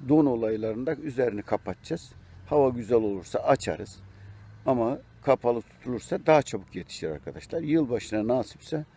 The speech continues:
marullarımızı yemeye başlarız arkadaşlar. Şimdi size bu yerlerinin hazırlanmışlarını göstereceğim.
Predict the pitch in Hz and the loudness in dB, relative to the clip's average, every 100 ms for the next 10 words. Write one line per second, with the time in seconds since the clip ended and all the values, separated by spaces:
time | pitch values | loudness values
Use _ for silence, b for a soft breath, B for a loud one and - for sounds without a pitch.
0 | b b b - 127 123 123 117 123 117 | b b b 0 2 4 2 2 0 -6
1 | 131 131 113 123 120 110 - 123 107 98 | -4 -4 0 0 0 -4 0 2 2 -2
2 | - 85 80 - - - b b b b | -6 -12 -12 -16 -20 -20 b b b b
3 | - 151 147 - 127 135 127 123 139 127 | -6 -2 0 -2 -6 -4 -2 0 4 4
4 | 113 107 110 107 104 110 107 101 101 - | 2 -4 -4 -4 -4 -4 -6 -6 -8 -6
5 | 98 95 98 98 90 - 85 - 143 | -2 -2 -2 -8 -10 -10 -8 -6 -8